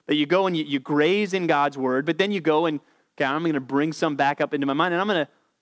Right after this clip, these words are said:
chew on whatever it was that I heard or whatever it was that I read. I'm, I'm gonna chew on that,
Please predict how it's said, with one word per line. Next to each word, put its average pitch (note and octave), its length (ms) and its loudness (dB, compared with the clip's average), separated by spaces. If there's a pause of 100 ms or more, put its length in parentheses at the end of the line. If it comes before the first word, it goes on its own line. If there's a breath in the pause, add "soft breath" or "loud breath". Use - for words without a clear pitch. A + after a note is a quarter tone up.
chew A#3+ 320 0
on E3 180 0
whatever D#3 280 2
it D3 80 0
was D3 220 0
that C#3+ 100 0
I B2 100 0
heard G3 480 0
or D3 60 2
whatever C#3+ 220 2
it D3 40 0
was C#3 160 0
that C#3+ 100 0
I B2+ 100 0
read. D#3 260 2
I'm, F#3+ 100 -2
I'm F#3 80 -6
gonna E3+ 240 0
chew A#3+ 360 -2
on D#3 180 0
that, C#3 280 -2